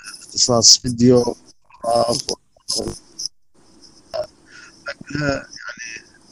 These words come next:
تحويها الجمعية. و-، بس إحنا في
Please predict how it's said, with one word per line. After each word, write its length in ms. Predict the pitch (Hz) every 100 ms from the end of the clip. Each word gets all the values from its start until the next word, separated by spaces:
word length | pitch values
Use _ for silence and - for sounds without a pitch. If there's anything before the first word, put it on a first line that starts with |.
| - _ -
تحويها 320 | - 147 123
الجمعية. 540 | - - - - - _ _ _ _ _ _ _ 120
و-، 440 | 120 120 120 117 - - _ _ - - - - _ -
بس 220 | 143 -
إحنا 280 | 185 - -
في 140 | -